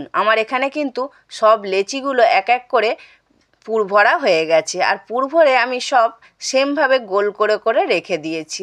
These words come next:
দেখুন বন্ধুরা কতটা সুন্দর হয়েছে। এইভাবে পুর করে রাখবেন, আর যখন খুশি মনে হবে বেলবেন আর ভাজবেন, একটুও কিন্তু বেরিয়ে যাবে না মশলা।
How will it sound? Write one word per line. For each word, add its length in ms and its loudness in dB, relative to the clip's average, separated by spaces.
দেখুন 300 -6
বন্ধুরা 260 -4
কতটা 440 -2
সুন্দর 360 -4
হয়েছে। 280 -4
এইভাবে 320 2
পুর 140 -6
করে 160 2
রাখবেন, 360 0
আর 80 -2
যখন 320 2
খুশি 260 -4
মনে 260 -2
হবে 220 2
বেলবেন 540 2
আর 60 2
ভাজবেন, 420 -2
একটুও 380 0
কিন্তু 200 0
বেরিয়ে 300 0
যাবে 260 2
না 80 4
মশলা। 480 0